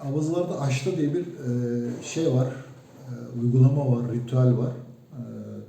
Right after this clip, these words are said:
E, e, hep ritüel, ritüel diyorum. Niye ritüel? Aslında Abazıların çoğu, e, ritüel eski inançlarla ilintili olduğu için, yani oradaki uygulamaları farkında olmadan tatbik ediyorlar. O yüzden ben bunlara ritüel diyorum genellikle.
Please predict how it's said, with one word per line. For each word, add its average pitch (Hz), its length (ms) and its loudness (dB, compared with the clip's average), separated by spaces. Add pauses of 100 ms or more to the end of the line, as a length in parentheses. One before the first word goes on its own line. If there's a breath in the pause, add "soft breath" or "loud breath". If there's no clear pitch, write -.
(680 soft breath)
E, 131 60 -6
e, 127 140 0
hep 147 180 -4
ritüel, 170 500 4
ritüel 185 380 2
diyorum. 170 260 2
Niye 170 240 4
ritüel? 185 280 2
Aslında 165 320 0
Abazıların 165 640 0
çoğu, 185 460 2
e, 131 240 -10 (680)
ritüel 170 460 -2 (760 loud breath)
eski 131 500 2
inançlarla 175 1300 2 (200)
ilintili 143 460 4
olduğu 175 300 4
için, 123 500 2
yani 123 220 -2
oradaki 170 340 0
uygulamaları 170 920 4
farkında 123 460 4
olmadan 120 440 2
tatbik 123 400 -4
ediyorlar. 123 360 2
O 220 160 0
yüzden 147 380 2
ben 110 160 -2
bunlara 107 360 -6
ritüel 110 360 -4
diyorum 101 280 -8
genellikle. 98 420 -10